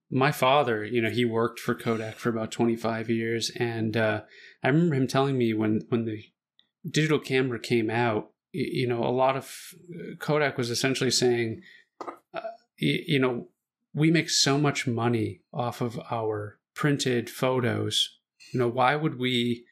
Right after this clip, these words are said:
waste time, you know, going and developing this, this digital camera that r-, frankly just doesn't look good?" And, you know, i-, in hindsight, which we know, I mean, it's hard to blame them, right? Because it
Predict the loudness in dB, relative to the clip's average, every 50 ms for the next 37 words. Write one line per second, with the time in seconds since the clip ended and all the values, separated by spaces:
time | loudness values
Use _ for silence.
0 | _ -20 -20 -20 -20 -20 _ _ _ -2 2 4 4 4 2 0 -2 -2 0 2
1 | 2 4 4 4 4 2 0 -2 -6 _ _ _ -4 -4 -4 -2 -4 -6 -8 -8
2 | _ -14 -14 -14 _ _ -2 0 0 2 2 2 2 2 0 0 0 0 2 2
3 | 2 2 0 2 2 2 4 4 2 2 2 0 -2 -2 -4 -8 _ -4 -4 -2
4 | 0 0 -2 -2 -6 -12 _ _ _ _ 0 0 2 0 -2 -2 -2 -2 0 2
5 | 2 4 2 2 0 -4 -8 -10 _ _ _ _ _ -10 -6 -6 -6 -6 -6 -2
6 | 2 2 2 4 4 2 0 0 0 0 0 2 2 2 2 2 2 2 0 0
7 | -2 -2 -2 -4 -10 -18 -20 -20 -18 -18 -18 -20 -14 -4 -2 0 2 2 2 2
8 | 2 0 -2 -4 -6 -8 -8 -8 -12 _ _ _ _ -20 -12 -4 0 2 2 4
9 | 4 2 2 2 2 0 0 0 2 2 2 0 2 2 2 2 2 2 0 -2
10 | -4 -4 -6 -6 -4 -4 0 2 2 2 0 0 0 0 2 2 0 -2 0 0
11 | 2 2 2 2 0 0 0 2 2 0 0 -2 -2 -2 -2 -2 0 0 -2 -2